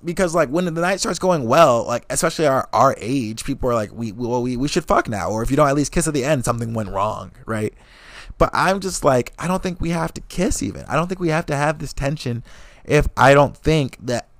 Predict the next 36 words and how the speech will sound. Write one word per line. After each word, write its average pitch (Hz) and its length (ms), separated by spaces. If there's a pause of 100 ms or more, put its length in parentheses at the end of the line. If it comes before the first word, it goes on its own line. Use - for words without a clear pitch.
(280)
we're 123 320
going 120 260
to 120 40
be 123 140
in 123 60
a - 20
rela-, 123 280
it 165 100
only 196 120
takes 202 220
one 170 180
person 185 320
to 143 60
think 147 320 (220)
we're, 131 200
I'm 151 120
not, 143 160 (120)
we're 156 120
not, 143 100
not 143 180
gonna 147 100
be 143 100
in 139 60
a 131 40
relationship 127 580
for 117 80
it 113 40
not 110 200
to - 80
work. 107 280 (380)
And 160 200
for 160 100
anyone 165 240
that's 151 140
like, 135 100
"Well, 110 300